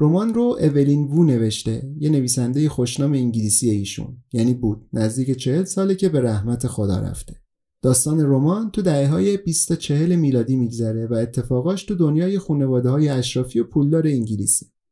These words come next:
یکی از این خانواده‌های اشرافی که نقش محوری دارن تو رمان، خانواده مارچ مینا هستن.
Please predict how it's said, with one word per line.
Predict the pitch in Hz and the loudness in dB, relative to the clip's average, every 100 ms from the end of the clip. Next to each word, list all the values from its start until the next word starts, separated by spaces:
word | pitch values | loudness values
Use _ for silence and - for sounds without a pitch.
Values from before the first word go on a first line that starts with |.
| _ | _
یکی | 202 214 226 | -4 0 0
از | 190 | 0
این | 226 | -2
خانواده‌های | 208 175 151 143 160 180 | 0 2 4 4 4 4
اشرافی | 139 - 135 170 | 2 0 0 0
که | 151 | 0
نقش | 135 151 - | 0 0 -2
محوری | 127 127 113 120 143 | 0 0 0 2 2
دارن | 135 113 113 | 2 0 -2
تو | 117 120 | -2 -2
رمان، | 123 147 214 240 | 2 2 0 -4
خانواده | - 151 143 143 175 214 | -2 2 4 4 2 2
مارچ | 190 151 127 123 139 | 2 2 0 -2 0
مینا | 123 123 123 | 2 2 2
هستن. | 107 104 101 - - 123 | 2 0 -2 -4 -4 -10